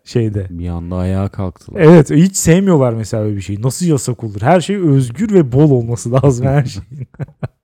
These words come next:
Speaker 1: <laughs> Devasa boyutlar. Şuna ne diyorsun peki? Restoranlara gittiğimde çoğu zaman bir, e, seçim yorgunu hissediyorum kendimi. Bu şu değil tabii ki mesela.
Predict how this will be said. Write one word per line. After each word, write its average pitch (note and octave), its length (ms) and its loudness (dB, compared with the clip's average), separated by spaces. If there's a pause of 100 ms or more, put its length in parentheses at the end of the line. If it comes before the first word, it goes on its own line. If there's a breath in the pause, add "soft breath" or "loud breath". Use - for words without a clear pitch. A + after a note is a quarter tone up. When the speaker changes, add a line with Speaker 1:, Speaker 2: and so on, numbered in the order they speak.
(200)
Speaker 1:
<laughs> - 800 -12
Devasa C3+ 600 4
boyutlar. A2+ 520 -2 (960 soft breath)
Şuna B3+ 260 0
ne B3+ 160 4
diyorsun B2 320 4
peki? F#3 360 -4 (720)
Restoranlara G#3 680 2
gittiğimde D#3+ 600 -4
çoğu E3 260 2
zaman D3+ 500 -2
bir, E3+ 280 0 (880 soft breath)
e, B2+ 380 0
seçim F#3 720 -2
yorgunu A#2+ 600 0 (680)
hissediyorum A2+ 600 -4
kendimi. G#2+ 520 -8
Bu F3+ 260 0 (360 soft breath)
şu D#3+ 240 -6
değil C#3+ 200 0
tabii G#2+ 280 -4
ki A2+ 140 -12
mesela. - 280 -10